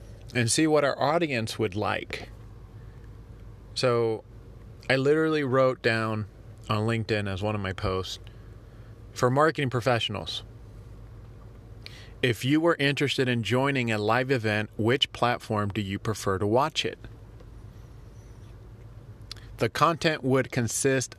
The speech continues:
of live interviews and Q and A.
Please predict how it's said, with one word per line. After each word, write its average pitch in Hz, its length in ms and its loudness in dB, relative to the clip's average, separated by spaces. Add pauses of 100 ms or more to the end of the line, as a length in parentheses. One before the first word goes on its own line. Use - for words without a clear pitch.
of 107 160 2
live 117 400 4
interviews 113 720 0 (340)
and 110 220 4
Q 127 240 4
and 110 140 2
A. 90 220 -4